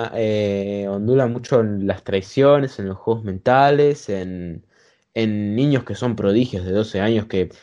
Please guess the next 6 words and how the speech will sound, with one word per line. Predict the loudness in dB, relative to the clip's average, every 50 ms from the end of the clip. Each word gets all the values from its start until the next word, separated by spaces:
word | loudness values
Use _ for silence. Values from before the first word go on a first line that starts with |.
| _ _ _
piensan | 2 2 2 4 2 0 -2 -2
como | -2 -2 -2 -2
estrategas | -4 -2 -2 -2 0 4 4 4 4 4 2
militares, | -2 -2 -2 0 4 4 6 6 6 4 2 -2 -4
o | -10
sea, | -8 -6 -4 -2 -2 -4 -4 -8 -10